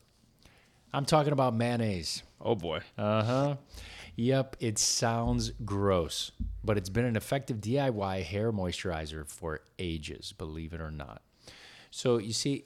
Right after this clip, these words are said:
Speaker 1: proteins found in mayonnaise, oil, and eggs allow your hair follicles to grow stronger and thicker, allowing your hair to be the healthiest version of yourself. Now,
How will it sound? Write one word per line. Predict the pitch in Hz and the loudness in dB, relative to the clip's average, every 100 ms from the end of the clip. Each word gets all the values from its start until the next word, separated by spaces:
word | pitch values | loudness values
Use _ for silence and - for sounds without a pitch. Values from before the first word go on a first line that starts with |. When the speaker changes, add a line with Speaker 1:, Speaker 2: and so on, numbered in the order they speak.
| _ | _
Speaker 1:
proteins | - 143 165 - 175 165 160 - | -2 2 2 0 -2 0 -2 -2
found | 131 117 123 | -2 -2 -2
in | 113 101 | 0 0
mayonnaise, | 107 117 120 117 - | 2 2 0 -2 0
oil, | 110 101 95 | 2 4 2
and | 87 | 0
eggs | 85 85 82 - | -4 -6 -8 -8
allow | 90 92 104 | -4 -2 -2
your | 107 87 | -2 -2
hair | - 110 117 | -4 -2 -2
follicles | 120 - 82 76 - - - - _ _ | -2 -2 -2 -4 -10 -16 -16 -20 _ _
to | - 87 | -8 -4
grow | 85 73 | -4 -4
stronger | 71 - - 85 85 90 113 151 _ _ _ | -4 -6 -4 -4 -4 -4 -6 -8 _ _ _
and | 120 117 | -6 -4
thicker, | - 156 - - 57 _ _ _ 92 | -4 -6 -6 -12 -12 _ _ _ -8
allowing | 87 82 87 87 | -4 -4 -4 -6
your | 85 | -4
hair | 101 101 | -4 -2
to | 90 | -2
be | 87 | -4
the | 82 | -4
healthiest | 78 - 120 120 127 120 - | -6 -4 -4 -2 -6 -6 -8
version | 87 82 80 78 | -6 -6 -6 -10
of | 67 82 | -10 -12
yourself. | - - - 143 - - _ - - - - - - - - _ | -8 -6 -4 -4 -6 -16 _ -20 -20 -20 -20 -20 -20 -20 -20 _
Now, | 120 113 80 | 0 0 0